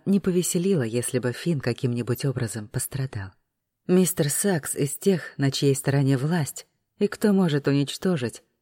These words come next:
пусть не физически, но найдя другие точки давления. Как Грант нашел мои. Ведь с его подачи Рене вышвырнула меня из Санди.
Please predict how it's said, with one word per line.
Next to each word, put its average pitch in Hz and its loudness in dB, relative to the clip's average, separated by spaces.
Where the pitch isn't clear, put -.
пусть 170 -2
не 165 2
физически, 147 -2
но 185 4
найдя 170 4
другие 143 2
точки 117 -2
давления. 101 -6
Как 208 2
Грант 175 2
нашел 147 0
мои. 131 0
Ведь 185 6
с - 0
его 170 4
подачи 120 0
Рене 127 2
вышвырнула 113 -2
меня 110 -6
из 139 -6
Санди. 110 -6